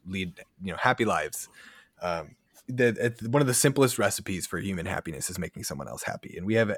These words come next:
every opportunity to do that all the damn time in customer <laughs> success.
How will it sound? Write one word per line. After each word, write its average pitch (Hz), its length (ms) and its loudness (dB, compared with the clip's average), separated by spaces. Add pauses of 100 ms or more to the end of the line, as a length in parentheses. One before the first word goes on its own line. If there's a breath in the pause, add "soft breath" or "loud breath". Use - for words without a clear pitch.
every 120 260 4
opportunity 104 560 2
to 90 120 -6
do 90 140 -4
that 87 260 0
all 120 260 8
the 107 100 0
damn 98 260 2
time 87 280 -2
in 82 80 -8
customer - 300 -8
<laughs> - 0 -
success. - 560 2